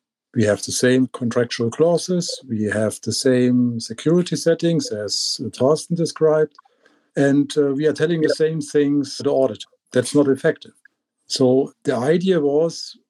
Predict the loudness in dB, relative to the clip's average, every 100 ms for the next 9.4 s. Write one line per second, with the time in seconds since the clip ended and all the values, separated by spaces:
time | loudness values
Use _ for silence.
0 | _ -12 -10 -8 -8 -6 0 2 4 2
1 | 0 0 -2 -2 0 0 -2 -4 -2 0
2 | 0 0 0 0 -2 -4 -4 -10 -12 -8
3 | -2 0 2 0 2 2 2 0 -2 -4
4 | -16 _ _ _ 0 2 4 2 -4 _
5 | -14 -4 0 0 2 2 2 0 0 0
6 | -2 -2 -2 -2 -2 -4 _ _ _ _
7 | _ _ 0 2 2 0 -2 -4 0 0
8 | 0 -2 0 0 0 2 2 0 0 0
9 | 0 0 0